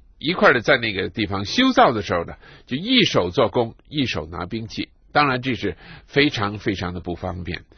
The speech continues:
但是呢，假如有这个需要的时候呢，也没有其他的办法啊。这个呢，就是他们警醒的一个具体的一个表现。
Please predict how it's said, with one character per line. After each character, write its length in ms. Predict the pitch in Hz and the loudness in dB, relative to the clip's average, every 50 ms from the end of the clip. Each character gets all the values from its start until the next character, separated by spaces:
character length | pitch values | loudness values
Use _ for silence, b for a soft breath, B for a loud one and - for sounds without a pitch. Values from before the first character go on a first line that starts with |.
| B B B B B | B B B B B
但 140 | 139 156 160 | 0 0 2
是 140 | 175 190 | 2 2
呢， 140 | 170 160 151 - b b b b b | 2 2 0 -2 b b b b b
假 160 | - 107 95 | 0 2 2
如 200 | 90 87 95 104 | 2 2 0 -2
有 200 | 107 104 90 78 | 0 0 -2 -2
这 140 | 78 104 104 | -2 -2 -4
个 60 | 87 | -4
需 200 | 90 - - 131 | -4 -4 -2 0
要 160 | 139 135 113 92 | 2 2 2 0
的 100 | 85 - | -2 -6
时 140 | - 85 | -6 -6
候 80 | 78 78 | -6 -6
呢， 120 | 73 71 - _ _ | -8 -12 -16 _ _
也 180 | - 82 80 | -10 -8 -8
没 140 | 73 78 85 | -6 -6 -6
有 120 | 82 78 76 | -6 -6 -8
其 200 | - - - 78 | -10 -10 -10 -8
他 140 | 78 80 | -8 -8
的 80 | 78 78 | -10 -10
办 180 | - 80 69 85 - | -10 -10 -10 -12 -12
法 300 | - - - - - - - _ - | -14 -14 -14 -16 -16 -20 -20 _ -14
啊。 300 | - 82 82 82 82 - B B B B B B | -10 -6 -6 -6 -6 -10 B B B B B B
这 160 | - 123 107 | 0 0 0
个 80 | 92 90 | 0 -2
呢， 140 | 82 78 - | -4 -6 -8
就 160 | - 98 90 | -6 -6 -6
是 100 | 85 82 | -6 -6
他 160 | 80 95 98 | -6 -6 -6
们 160 | 98 95 90 | -6 -8 -10
警 320 | 87 - 117 120 160 214 214 | -8 -6 -6 -4 -4 -4 -4
醒 260 | - - 101 78 80 | -2 -4 -4 -4 -6
的 100 | 87 - | -8 -8
一 220 | 85 90 110 123 | -6 -4 -4 -2
个 240 | 120 - 113 87 - B B B B B B - - | 0 0 0 0 -2 B B B B B B -16 -8
具 220 | - - 233 180 | -4 -2 0 0
体 240 | 110 82 - - 76 | -2 -4 -8 -8 -8
的 100 | - 67 | -6 -6
一 160 | 71 78 80 | -6 -6 -6
个 140 | 80 82 76 | -6 -6 -6
表 240 | - - 67 50 50 | -6 -4 -6 -6 -6
现。 300 | - - - - - - | -8 -4 0 0 0 0